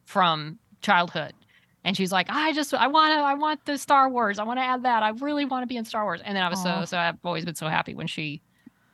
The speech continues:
Speaker 1: got to be in Star Wars and be Fennec Shan. And she, she missed the,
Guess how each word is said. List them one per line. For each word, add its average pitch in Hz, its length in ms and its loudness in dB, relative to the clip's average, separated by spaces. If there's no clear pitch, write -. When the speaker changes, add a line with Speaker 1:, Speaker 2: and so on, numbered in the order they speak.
Speaker 1:
got 170 180 -4
to - 60 -18
be 156 120 -10
in 104 80 -10
Star 143 280 -8
Wars 147 440 -12
and 175 160 -14
be 165 120 -10
Fennec 160 280 -6
Shan. 170 300 -4
And 170 140 -4
she, 208 260 -2
she - 160 0
missed 214 400 4
the, 180 120 -4